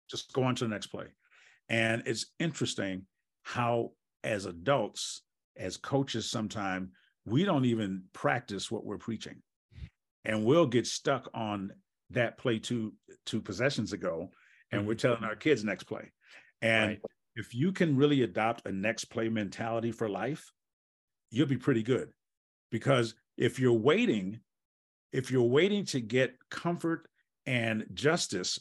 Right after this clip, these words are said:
Speaker 1: from the previous situation, uh, you're gonna be waiting a long time.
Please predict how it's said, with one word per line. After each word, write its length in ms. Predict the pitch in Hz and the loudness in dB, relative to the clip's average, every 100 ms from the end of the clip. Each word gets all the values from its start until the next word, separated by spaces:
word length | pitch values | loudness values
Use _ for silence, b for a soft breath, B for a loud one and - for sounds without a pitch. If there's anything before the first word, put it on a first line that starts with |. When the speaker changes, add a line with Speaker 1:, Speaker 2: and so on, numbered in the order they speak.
| _ | _
Speaker 1:
from 200 | - 113 | -4 -2
the 80 | 107 | -4
previous 440 | - 170 165 175 | 0 0 2 2
situation, 680 | - 185 196 190 196 208 190 _ _ _ _ _ _ _ _ _ | 2 2 2 2 0 -4 -8 _ _ _ _ _ _ _ _ _
uh, 60 | 120 | 2
you're 200 | 117 139 | 4 4
gonna 160 | 135 120 | 4 2
be 60 | |
waiting 240 | 107 104 87 | 4 2 2
a 40 | |
long 140 | 82 80 | -6 -8
time. 300 | 87 82 | -10 -12